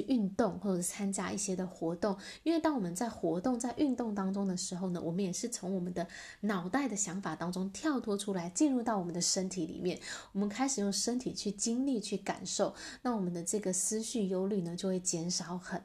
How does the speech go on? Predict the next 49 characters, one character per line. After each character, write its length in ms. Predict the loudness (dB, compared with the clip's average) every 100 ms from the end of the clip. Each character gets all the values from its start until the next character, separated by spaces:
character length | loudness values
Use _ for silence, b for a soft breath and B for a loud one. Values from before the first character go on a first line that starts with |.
| -2
多。 300 | 0 0 -4 -12 B B B B B B -20 -20 0
还 120 | 6
有 80 | 8
一 80 | 8
个 300 | 6 4 4
我 80 | 0
觉 200 | 0 0
得 120 | 2
是 280 | 0 0 -2
很， 400 | -2 -4 -4 -8 -4
很， 260 | -2 0 -2
很 220 | -2 -2
重 240 | 0 0 2
要 160 | 0
的 160 | -2 -4
方 320 | -4 -2 -2
法， 380 | -2 -6 -6 -10 -4
或 60 | -4
是 120 | -2
很 220 | -2 -2
棒 240 | 0 2
的 100 | 2
方 240 | 0 0 0
法， 240 | -2 -4 -6 B B B
是 420 | -4 0 0 0 -4 B B
当 280 | 0 2 2
你， 320 | 0 -2 -8 -4
呃， 500 | 0 0 0 -2 -2
一 120 | -2
直 120 | 0
在 160 | 0 -2
烦 320 | -4 -4 -2
恼 120 | -2
的 120 | -2 -2
时 180 | -2
候， 140 | -2 -2
表 260 | -2 -2
示 260 | 0 2 2
说 360 | 2 0 0 -2 B B B
你 480 | -2 0 -2 -4 -8 _ _ _ _ -20
过 260 | 2 6 6
度 220 | 6 2
的 100 | 2
关 380 | 0 0 0 0
注 180 | 2 2
你 140 | 0
自 180 | 0 0
己 200 | 2 0
了。 200 | 0 -2